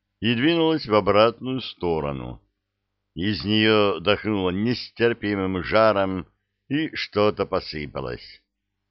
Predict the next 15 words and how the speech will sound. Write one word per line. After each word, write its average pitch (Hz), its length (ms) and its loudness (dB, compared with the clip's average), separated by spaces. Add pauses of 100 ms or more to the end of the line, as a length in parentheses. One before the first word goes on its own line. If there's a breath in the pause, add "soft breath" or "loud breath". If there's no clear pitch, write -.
(1080 loud breath)
"Что 110 320 6
это 90 640 2
было?" — 82 1080 0 (840)
проблеял 92 540 2
посеревший 95 760 0
одуван. 80 560 -4 (720)
Он 110 340 6
по-прежнему 101 680 2
не 101 180 -2
рисковал 107 580 -2
открыть 85 420 -4
глаза. 87 500 -2 (1400)
"Вам 120 480 -4
дико 170 460 -4
повезло!" — 143 1120 -4